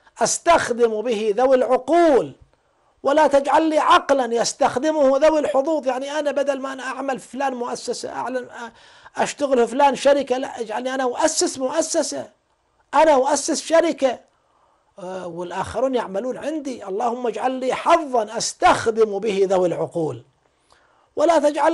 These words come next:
لي حظا يستخدمه ذوي العقول"، تخليني أنا مجرد عامل فلان مكان، لا، اجعل عندي طموح. الطموح والتطلع،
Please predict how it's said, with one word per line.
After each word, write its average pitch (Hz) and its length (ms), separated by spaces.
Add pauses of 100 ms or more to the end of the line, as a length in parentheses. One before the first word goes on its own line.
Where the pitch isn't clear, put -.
لي 320 140
حظا 330 400
يستخدمه 302 760
ذوي 311 200
العقول"، 302 600
تخليني 277 400
أنا 269 100
مجرد 262 420
عامل 254 440
فلان 247 420 (400)
مكان، 240 480 (640)
لا، 196 400
اجعل - 320
عندي 247 320
طموح. 233 520
الطموح 233 440
والتطلع، 262 800